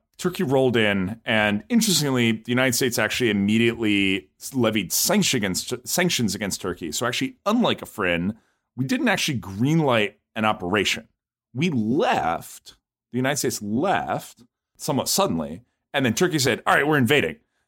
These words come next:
And it's pretty clear, you know, President Trump, or at least the administration, made it pretty clear that that was not the plan. Like, that was not the United States' understanding of what would happen. And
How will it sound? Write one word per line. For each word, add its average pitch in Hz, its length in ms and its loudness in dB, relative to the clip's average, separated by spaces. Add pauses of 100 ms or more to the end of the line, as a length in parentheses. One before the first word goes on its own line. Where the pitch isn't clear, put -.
(120)
And 113 400 2
it's 143 160 -2
pretty 226 300 -4
clear, 131 600 0 (300)
you 117 140 -2
know, 92 60 -10 (220)
President 175 320 0
Trump, 117 460 -2
or 123 100 0
at 113 80 0
least 123 160 2
the 131 60 -2
administration, 104 480 0
made 95 100 0
it 92 100 -2
pretty 110 180 -6
clear 101 320 -2
that 95 320 -2
that 123 160 0
was 135 180 -2
not 110 400 2
the - 80 -6
plan. - 380 -8 (180)
Like, 107 220 0
that 156 160 2
was 156 120 2
not 151 220 0
the 127 60 -4
United 110 300 2
States' 143 380 -2
understanding 90 460 -2
of 85 80 -6
what 87 80 -6
would 85 100 -10
happen. - 500 -10 (360)
And 98 320 -2